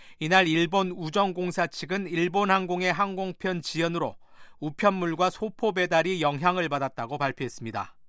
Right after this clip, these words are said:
도쿄 하네다 공항에서는 승객들이 직원들에게 질문을 하거나 휴대폰을 초조하게 확인하는 모습이 목격되는 등 혼란을 빚었습니다. 이에 대해 당국은 즉각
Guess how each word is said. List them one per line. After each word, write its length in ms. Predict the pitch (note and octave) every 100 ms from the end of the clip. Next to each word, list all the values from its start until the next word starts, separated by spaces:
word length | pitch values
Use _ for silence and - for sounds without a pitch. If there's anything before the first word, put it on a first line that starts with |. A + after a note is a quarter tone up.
| - - - - - -
도쿄 360 | E3 E3 G#3
하네다 380 | F#3+ G#3 G3+ G3
공항에서는 600 | F3+ F#3 F#3 F3+ E3+ F#3
승객들이 580 | G3 G#3+ G3+ - F#3 F#3+
직원들에게 640 | - D3+ F#3+ F#3 F3+ D#3+ F3+
질문을 500 | - D#3 F#3 F#3+ F3
하거나 440 | D3 D3+ D#3+ - - - - -
휴대폰을 680 | G#3+ A3 A3 - G3+ G3
초조하게 600 | F#3 - G3 A3 G3+ F#3 F#3
확인하는 480 | A3 G3+ G#3 F#3+ F#3+
모습이 360 | D#3+ - G3
목격되는 720 | D#3+ D#3 - E3 F3 E3 D#3+
등 160 | F3 F3
혼란을 480 | - G3+ F#3+ F3 C#3+
빚었습니다. 640 | C#3+ C3+ - B2 B2 - - - - - - -
이에 220 | E3 F3
대해 240 | F3 F3+
당국은 500 | F3 D3 D#3+ D#3 G3
즉각 480 | F3+ - - D#3 -